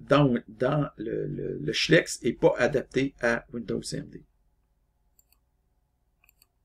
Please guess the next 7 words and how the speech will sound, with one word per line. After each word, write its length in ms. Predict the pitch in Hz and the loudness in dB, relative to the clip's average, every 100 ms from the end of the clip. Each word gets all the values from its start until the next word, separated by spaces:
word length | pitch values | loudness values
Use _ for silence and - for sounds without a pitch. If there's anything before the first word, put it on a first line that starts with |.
| _ _ _ _ _ _ _ _ _ _ _ _ _ _ _ _ _ _ _ _ - | _ _ _ _ _ _ _ _ _ _ _ _ _ _ _ _ _ _ _ _ 4
Et 200 | 135 127 | 6 6
d'une 160 | 131 | 6
certaine 280 | 120 143 147 | 6 6 6
façon, 240 | 139 - | 6 4
en 180 | 190 139 | 4 4
fait, 260 | - 170 - | 4 2 4
Windows 460 | 135 127 139 180 | 2 6 6 6